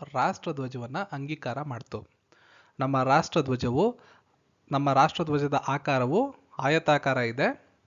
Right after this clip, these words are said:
ಮತ್ತು ಅದರ ಉದ್ದ ಮತ್ತು ಅಗಲದ ಅನುಪಾತ ಮೂರು ಇಷ್ಟು ಎರಡು ಇದೆ. ಹೂವಿನಲ್ಲಿರುವ ಶಲಾಕೆ ಡ್ಯಾಶ್ ಆಗಿದೆ. ಹೂವಿನಲ್ಲಿ ಕಂಡುಬರುವಂತ ಶಲಾಕೆಯನ್ನ ನಾವು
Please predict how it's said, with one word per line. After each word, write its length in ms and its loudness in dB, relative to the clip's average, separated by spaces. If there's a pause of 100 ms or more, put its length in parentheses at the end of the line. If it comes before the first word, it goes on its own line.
(120)
ಮತ್ತು 260 0
ಅದರ 200 4
ಉದ್ದ 360 0
ಮತ್ತು 340 0
ಅಗಲದ 420 -2
ಅನುಪಾತ 500 -2 (220)
ಮೂರು 400 0
ಇಷ್ಟು 220 -4
ಎರಡು 280 -4
ಇದೆ. 320 -14 (4000)
ಹೂವಿನಲ್ಲಿರುವ 840 12
ಶಲಾಕೆ 840 -2
ಡ್ಯಾಶ್ 460 -4
ಆಗಿದೆ. 560 -6 (3000)
ಹೂವಿನಲ್ಲಿ 540 4
ಕಂಡುಬರುವಂತ 540 -2
ಶಲಾಕೆಯನ್ನ 760 2
ನಾವು 340 -2